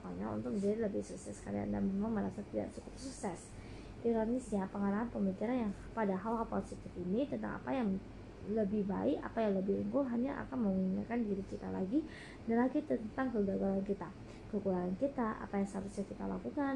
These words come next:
namun gagal jika kita wujudkan. Bagaimanapun, jika seseorang sungguh bahagia, dia tidak akan merasa perlu untuk berdiri di depan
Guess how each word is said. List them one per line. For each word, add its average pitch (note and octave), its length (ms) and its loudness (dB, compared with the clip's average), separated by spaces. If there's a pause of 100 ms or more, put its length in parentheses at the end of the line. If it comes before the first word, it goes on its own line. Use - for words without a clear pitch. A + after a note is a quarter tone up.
namun G3+ 240 4
gagal F#3+ 400 0 (560)
jika - 180 -4 (200)
kita A#3+ 240 4
wujudkan. F3+ 480 0 (1040)
Bagaimanapun, A3 880 4
jika G#3+ 480 2
seseorang G#3+ 560 0
sungguh G3+ 320 2
bahagia, F#3 560 2
dia B3+ 160 4
tidak G3+ 320 2
akan A#3 160 2
merasa F#3+ 160 0
perlu A3 320 0
untuk G#3 160 0
berdiri F#3+ 240 4
di G3 160 -2
depan F#3+ 280 -4